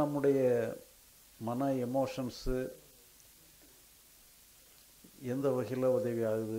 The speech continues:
என்னங்கிறதெல்லாம், இப்ப நமக்கு வந்து வருத்தம் ஏற்பட்டுன்னு சொன்னா வருத்தத்தோட செயல்படுறோம், மகிழ்ச்சி ஏற்பட்டா மகிழ்ச்சியோட செயல்படுறோம். அப்ப நமக்குடைய, நமக்கு மனதுல ஏற்படக்கூடிய எமோஷனுமே நம்முடைய செயலுக்கு காரணமாயிருது.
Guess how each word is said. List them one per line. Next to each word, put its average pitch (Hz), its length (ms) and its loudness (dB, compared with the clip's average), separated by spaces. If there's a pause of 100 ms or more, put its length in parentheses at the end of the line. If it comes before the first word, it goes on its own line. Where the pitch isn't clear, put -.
(140)
என்னங்கிறதெல்லாம், 104 760 -4 (1800)
இப்ப 117 100 -2 (100)
நமக்கு 117 300 -2
வந்து 135 200 0 (840)
வருத்தம் 139 480 2
ஏற்பட்டுன்னு 131 480 0
சொன்னா 131 240 -2
வருத்தத்தோட 123 480 0 (140)
செயல்படுறோம், 98 520 -6 (640)
மகிழ்ச்சி 120 420 -6 (120)
ஏற்பட்டா 127 320 -4 (120)
மகிழ்ச்சியோட 110 460 -4 (100)
செயல்படுறோம். 87 500 -8 (840)
அப்ப 110 200 -6
நமக்குடைய, 113 520 0 (100)
நமக்கு 117 340 -4
மனதுல 147 380 2
ஏற்படக்கூடிய 131 520 0 (160)
எமோஷனுமே 143 640 0 (580)
நம்முடைய 123 280 0 (120)
செயலுக்கு 135 400 4 (100)
காரணமாயிருது. 90 680 -6